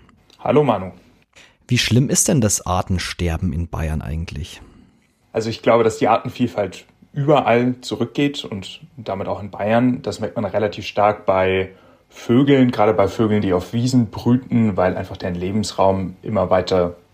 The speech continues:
Speaker 1: zurück gedrängt wird, eben durch den Menschen, dadurch, dass Straßen und Häuser gebaut werden. Gleichzeitig spielt der Klimawandel aber auch eine Rolle, dadurch, dass zum Beispiel Flüsse immer wärmer werden, ähm, gibt es dort weniger Sauerstoff und gewisse Arten, die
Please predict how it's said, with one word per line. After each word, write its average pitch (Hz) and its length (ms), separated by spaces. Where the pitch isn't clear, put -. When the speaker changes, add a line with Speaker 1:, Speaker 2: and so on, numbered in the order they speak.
Speaker 1:
zurück - 460
gedrängt - 420
wird, 113 180
eben 92 380
durch 104 180
den 90 160
Menschen, 98 500
dadurch, 90 240
dass - 200
Straßen 104 420
und 92 100
Häuser 113 220
gebaut 101 360
werden. 98 240
Gleichzeitig 104 460
spielt - 220
der 95 80
Klimawandel 95 560
aber 92 240
auch 92 160
eine 92 80
Rolle, 87 240
dadurch, 87 260
dass - 160
zum - 120
Beispiel 87 420
Flüsse - 400
immer 98 260
wärmer 95 380
werden, 92 600
ähm, 87 460
gibt - 180
es - 160
dort 104 340
weniger 110 300
Sauerstoff 107 920
und - 680
gewisse 95 600
Arten, 95 440
die 92 360